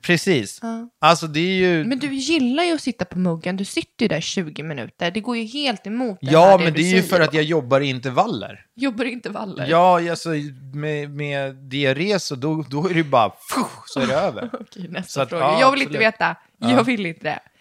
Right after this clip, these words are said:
Speaker 1: Okej.
Speaker 2: Okej, skulle du vilja titta på en skräckfilm ensam i ett mörkt hus eller bli vegetarian?
Speaker 1: Eh, bli vegetarian.
Speaker 2: Nej, men alltså för resten av livet eller kolla på skräckfilm en kväll
Speaker 1: <laughs>
Speaker 2: själv i ett mörkt hus. Alltså vi pratar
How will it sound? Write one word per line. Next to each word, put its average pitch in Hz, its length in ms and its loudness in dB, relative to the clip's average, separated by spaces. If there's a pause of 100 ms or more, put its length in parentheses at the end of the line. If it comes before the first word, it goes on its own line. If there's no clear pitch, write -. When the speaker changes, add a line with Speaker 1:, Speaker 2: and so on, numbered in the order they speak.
(140)
Speaker 1:
Okej. 110 260 -18 (240)
Speaker 2:
Okej, 240 240 0 (340)
skulle 285 380 -4
du 285 280 0 (100)
vilja 269 300 -4
titta 262 400 -10
på 247 120 -8
en 247 100 -6
skräckfilm 247 840 -8 (420)
ensam 196 680 -4
i - 80 -10
ett 180 160 -10
mörkt 185 400 -8
hus 208 480 -8
eller 185 180 -2
bli 165 180 -6
vegetarian? 165 440 -6 (340)
Speaker 1:
Eh, 131 140 0
bli 123 240 2
vegetarian. 113 680 0 (180)
Speaker 2:
Nej, 214 140 -2
men 269 160 -2 (300)
alltså 262 320 -2 (120)
för 262 120 2
resten 220 400 0
av 208 120 2
livet 196 480 0
eller 208 200 -2
kolla 185 260 -4
på 190 120 -6
skräckfilm 185 720 -4
en 233 280 0
kväll 220 720 2
Speaker 1:
<laughs> - 40 -20
Speaker 2:
själv 165 480 -2
i 160 140 -4
ett - 140 -6
mörkt 160 320 -4
hus. - 300 -6 (160)
Alltså 233 160 0
vi 247 100 0
pratar 240 400 2